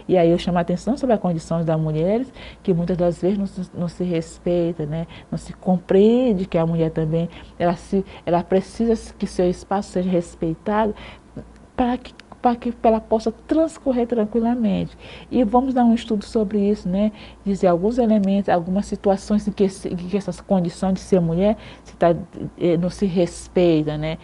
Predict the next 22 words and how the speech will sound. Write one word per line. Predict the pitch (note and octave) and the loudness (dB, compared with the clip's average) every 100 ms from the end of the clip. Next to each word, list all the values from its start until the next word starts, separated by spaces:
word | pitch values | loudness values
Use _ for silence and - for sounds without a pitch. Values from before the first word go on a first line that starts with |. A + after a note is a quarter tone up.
| - - - | -16 -16 -4
E | G3 | 2
aí, | F3+ E3+ G3+ B3 A3+ G3 - - - - - - | 4 4 4 4 2 0 -6 -20 -20 -20 -20 -4
o | G#3 G#3+ | 2 2
máximo, | F#3+ E3+ D#3+ E3 - C#3+ A#2+ - - - - - - | 4 2 0 -4 -8 -8 -8 -12 -20 -20 -20 -20 -4
é | F#3 | 0
mulher, | F3 F#3 G3+ | 2 2 2
mas | B3 A3+ | 4 2
é | G3+ | 0
ser | - D#3+ | 0 0
humano, | E3+ D#3 D3 C#3 - - | 0 0 -2 -4 -6 -4
é | D3+ | -2
homem, | D#3 A3+ | 0 -2
mas | G#3+ | 0
é | F#3 | 0
ser | F#3 E3+ | 0 -2
humano. | D#3+ D3+ D3 - - | -2 -4 -6 -10 -10
Vamos | F3 F3 | -4 -4
nos | F3 F3 | -4 -8
compreender | - F#3+ - G3+ G3 F#3+ D#3+ F#3+ | -4 -4 0 2 4 4 4 4
nesse | G3 - | 2 0
sentido, | - - E3+ - - E3 D#3 | -6 -2 -2 -2 -2 -2 -2
né? | E3 | -4